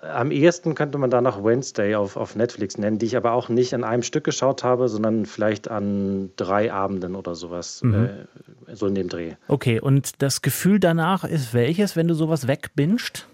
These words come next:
Speaker 2: So ein bisschen wie, wenn man
Speaker 1: Ich
Speaker 2: sich vollstopft beim Essen, oder?
Speaker 1: Ja, muss ich wirklich sagen, das ist eine sehr gute, sehr gute Analogie. Ich finde es tatsächlich, ähm, es hat immer so ein bisschen was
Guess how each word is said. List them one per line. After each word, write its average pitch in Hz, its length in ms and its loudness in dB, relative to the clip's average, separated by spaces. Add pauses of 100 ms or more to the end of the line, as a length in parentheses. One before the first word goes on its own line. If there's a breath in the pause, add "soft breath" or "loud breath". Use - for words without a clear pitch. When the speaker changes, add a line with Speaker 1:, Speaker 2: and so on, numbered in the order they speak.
(200)
Speaker 2:
So 135 60 -2
ein 135 80 4
bisschen 151 240 2
wie, 147 160 4
wenn 147 100 6
man 151 100 8
Speaker 1:
Ich 139 40 2
Speaker 2:
sich 147 220 0
vollstopft - 680 0
beim 143 120 2
Essen, 262 320 0
oder? 160 460 2 (120)
Speaker 1:
Ja, 135 340 4 (220)
muss 147 220 0
ich 135 60 -4
wirklich 151 260 2
sagen, 143 240 4
das 107 140 0
ist 113 80 -6
eine 120 100 2
sehr 120 160 4
gute, 123 500 4
sehr 113 180 2
gute 123 180 -2
Analogie. 113 380 -2
Ich 113 80 -4
finde 123 180 0
es 113 40 -2
tatsächlich, 127 760 -2
ähm, 117 480 2 (420 loud breath)
es - 100 -8
hat - 140 4
immer 160 220 6
so 170 80 2
ein 131 80 0
bisschen 151 360 0
was - 480 2